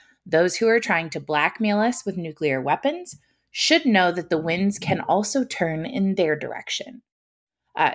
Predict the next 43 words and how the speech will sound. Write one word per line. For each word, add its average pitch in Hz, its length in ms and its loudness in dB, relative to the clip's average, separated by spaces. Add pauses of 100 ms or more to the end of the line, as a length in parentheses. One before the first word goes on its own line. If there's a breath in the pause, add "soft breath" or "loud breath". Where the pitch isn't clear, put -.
shortly 247 420 0
after 214 340 2
reading 175 360 -4
this 170 180 -4
article, 170 580 0
I 170 160 2
saw 160 460 4
another, 190 760 2 (680)
sorry, - 400 -10 (920 loud breath)
uh, 156 320 -4 (1080)
about 196 260 4
what 202 160 2
the 202 80 2
world 185 280 -2
would 170 200 -10
look 160 180 -6
like 196 220 -2
if - 100 -10 (120)
every 180 280 -4
country 202 760 -6
had 185 240 -2
a 185 80 -4
nuclear, 202 480 -4 (100)
who 220 160 -4
has 196 460 -2
a - 120 -10
nuclear 185 440 -8
arsenal, 185 480 -8
set - 260 -4
them 160 180 -6
off. 170 200 -6
It - 320 -20
was - 100 -10
a 147 40 -10
great 147 200 4
article - 380 -4
to 131 80 -6
read - 180 -6
first - 260 -6
thing - 120 -12
in - 80 -8
the - 40 -8
morning. - 300 -12